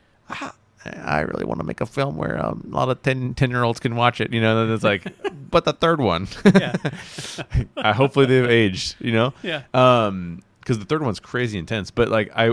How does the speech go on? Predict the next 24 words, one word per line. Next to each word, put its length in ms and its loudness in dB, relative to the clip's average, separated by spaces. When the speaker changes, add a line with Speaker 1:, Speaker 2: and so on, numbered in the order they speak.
Speaker 1:
I 140 4
feel 180 0
like 120 0
what 100 -4
they 100 0
should 200 0
have 80 -2
done 160 0
is 100 -2
in 60 -6
the 100 -4
first 320 -6
one, 120 -4
they 100 -4
should 240 -2
have 260 0
meant, 640 -2
uh, 220 -6
meant, 320 -12
they 60 -2
should 180 2
have 140 4
made 720 2
slavery 960 2